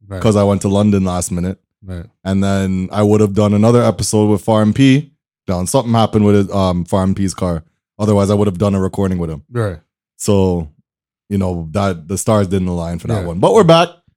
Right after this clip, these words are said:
Speaker 1: Yes, sir.
Speaker 2: Um, wanna thank everybody for a few things. You know, I try not to make this too time sensitive because this is long form, uh, material that will stand the test of time, you know?
Speaker 1: Right.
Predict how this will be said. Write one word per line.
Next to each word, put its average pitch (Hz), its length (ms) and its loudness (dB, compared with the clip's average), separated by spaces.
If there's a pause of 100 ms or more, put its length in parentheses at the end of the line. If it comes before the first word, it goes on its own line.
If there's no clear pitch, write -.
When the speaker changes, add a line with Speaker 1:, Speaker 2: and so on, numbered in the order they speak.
(140)
Speaker 1:
Yes, 104 180 -20
sir. 107 260 -6 (140)
Speaker 2:
Um, 117 680 2 (680)
wanna 123 220 4
thank 127 280 2
everybody 120 380 4
for 120 160 2
a 107 40 2
few 117 240 2
things. 104 440 0
You 101 100 -2
know, 101 220 2
I 101 80 0
try 110 200 0
not 107 180 0
to - 60 -4
make 101 200 -2
this 101 200 -2
too 117 200 -2
time 101 340 -2
sensitive 101 500 -2
because 92 460 -2 (320)
this 98 140 -6
is 98 120 -2
long 95 360 -4
form, 95 600 -2 (720)
uh, 87 320 -6 (960)
material 107 560 2
that 98 180 -4
will 101 140 -2
stand 101 320 -2
the 98 60 -2
test 98 260 -6
of 95 80 -8
time, 92 240 -4
you 85 80 -8
know? 104 80 -2
Speaker 1:
Right. 92 220 -6